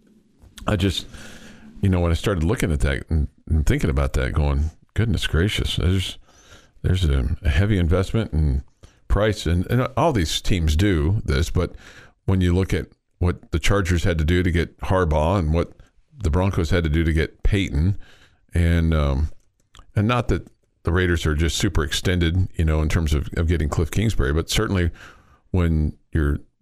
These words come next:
you have a brand new head coach who's, who's defensive minded, now he's hiring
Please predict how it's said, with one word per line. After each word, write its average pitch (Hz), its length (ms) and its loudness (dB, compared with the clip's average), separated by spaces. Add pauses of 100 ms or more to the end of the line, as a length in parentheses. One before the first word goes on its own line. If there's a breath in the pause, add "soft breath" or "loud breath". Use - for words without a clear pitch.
(140)
you 90 100 2
have 85 140 2
a 78 40 -2
brand 90 240 0
new 87 120 2
head 82 240 2
coach 101 500 0 (120)
who's, 85 260 2 (240)
who's 85 180 2
defensive 90 480 0
minded, 92 460 0 (420 soft breath)
now 87 160 2
he's 92 240 2
hiring 90 500 2